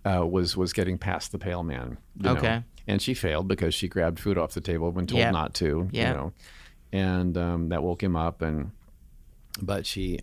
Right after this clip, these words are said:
Speaker 1: you know, had to get a key out of a certain thing, and, you know, in that scene. So, uh,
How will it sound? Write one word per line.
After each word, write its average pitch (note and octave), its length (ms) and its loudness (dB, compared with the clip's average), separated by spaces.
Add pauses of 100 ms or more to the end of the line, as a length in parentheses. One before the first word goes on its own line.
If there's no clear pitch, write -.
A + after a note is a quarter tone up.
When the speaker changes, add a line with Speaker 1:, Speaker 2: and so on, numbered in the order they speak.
Speaker 1:
you F#2 100 -6
know, E2+ 100 -4
had F#2+ 220 -4
to F2+ 60 -4
get F2 160 -2
a F2+ 40 -4
key G2 280 -4
out E2 140 -2
of D#2+ 100 -4
a D#2 60 -6
certain D2 340 -6
thing, F2+ 400 -4
and, D#2+ 360 -8 (220)
you D#2 80 -10
know, E2+ 300 -8 (160)
in F#2+ 220 -4
that E2 180 -4
scene. F2 440 -2 (720)
So, A2 420 4
uh, G#2+ 140 6